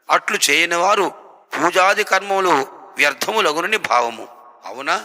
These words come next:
ధర్మరాజా, నీవు ఈ విధముగా భాగమునిచ్చు కీర్తిమంతునిపై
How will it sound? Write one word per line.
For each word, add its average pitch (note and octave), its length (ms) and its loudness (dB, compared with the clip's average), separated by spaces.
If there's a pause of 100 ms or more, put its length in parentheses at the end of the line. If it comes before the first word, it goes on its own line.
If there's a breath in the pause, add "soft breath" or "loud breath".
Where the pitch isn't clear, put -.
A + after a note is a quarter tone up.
(500)
ధర్మరాజా, D3+ 600 2 (600)
నీవు G3 400 -2
ఈ F#3 160 -4
విధముగా F3 480 0 (120)
భాగమునిచ్చు F3+ 800 -2 (400 loud breath)
కీర్తిమంతునిపై F3+ 1080 -2